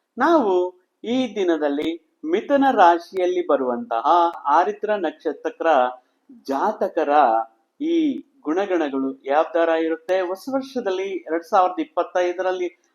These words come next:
ಅವರಿಗೆ ಸಿಗ್ತಾ ಇರುವಂತಹ ಯೋಗಗಳಂತೂ ಏನು ಮತ್ತು ಅವರು ಮಾಡ್ಕೊಳ್ಳುವಂತಹ ಪರಿಹಾರಗಳು ಏನು ಅನ್ನುವುದನ್ನ ನಾವು ಈ ವಿಡಿಯೋ ಮುಖಾಂತರದಲ್ಲಿ ತಿಳಿದುಕೊಳ್ಳೋಣ. ಆರುದ್ರ ನಕ್ಷತ್ರ,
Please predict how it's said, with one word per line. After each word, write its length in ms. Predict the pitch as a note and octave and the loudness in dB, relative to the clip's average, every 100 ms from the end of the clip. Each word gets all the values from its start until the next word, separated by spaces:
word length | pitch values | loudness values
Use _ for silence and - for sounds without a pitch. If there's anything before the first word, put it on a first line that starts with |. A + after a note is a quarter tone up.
| - | 2
ಅವರಿಗೆ 400 | D#3 E3 F3 F#3 | 4 4 2 -2
ಸಿಗ್ತಾ 520 | - F3+ - - F#3+ | -6 -14 -8 2 4
ಇರುವಂತಹ 540 | G3 F#3+ F3+ E3 E3 E3+ | 2 -2 -6 -6 -2 0
ಯೋಗಗಳಂತೂ 960 | D#3 A#2 C3+ E3 F3+ F3+ F3+ F3+ F#3 F3 | 0 -2 2 2 2 2 2 0 -6 -4
ಏನು 500 | E3 F3 F#3+ A3+ B3 _ _ _ | 0 0 -2 -8 -10 _ _ _
ಮತ್ತು 520 | F#3 F#3+ A#3+ C4+ C#4 - _ | -4 -2 -2 -2 -6 -16 _
ಅವರು 300 | D3 F3 F3+ | 2 2 0
ಮಾಡ್ಕೊಳ್ಳುವಂತಹ 960 | F3 C3 F#3 G#3 F#3+ F3 D#3 - D#3 D#3 | -4 -4 -4 -2 0 0 -2 2 2 2
ಪರಿಹಾರಗಳು 680 | D3 E3 - G3+ A3 G#3 F#3 | -2 -4 -4 2 2 2 0
ಏನು 380 | D#3+ D3+ D3+ C#3 | 0 -2 -4 -6
ಅನ್ನುವುದನ್ನ 440 | C3+ C#3 D#3+ - B2+ C3+ C3+ - _ - | -8 -6 -4 -4 -4 -2 -4 -8 _ -2
ನಾವು 400 | E3 F3 E3 - | 4 4 2 -4
ಈ 240 | E4+ E4+ C4 | -10 -8 -8
ವಿಡಿಯೋ 420 | - F#4+ G4 F4 | -8 -6 -2 -2
ಮುಖಾಂತರದಲ್ಲಿ 1200 | D4+ D3 C#3 C#3 C3 B2+ G3+ D3 C3 C3 _ _ _ | -2 -2 -2 -4 -6 -4 -2 -2 -6 -10 _ _ _
ತಿಳಿದುಕೊಳ್ಳೋಣ. 760 | D3 C3+ C3+ - A2+ A2+ A2 A#2 B2+ C3 B2 A2 - _ _ _ | -4 -4 -4 -4 -4 -4 -4 -4 -6 -6 -6 -10 -16 _ _ _
ಆರುದ್ರ 580 | A#2 B2 A#2+ A#2 - A#2+ | -2 0 0 -2 -6 -4
ನಕ್ಷತ್ರ, 640 | C3 C3 - - A2 - | -4 -4 -10 -18 -16 -10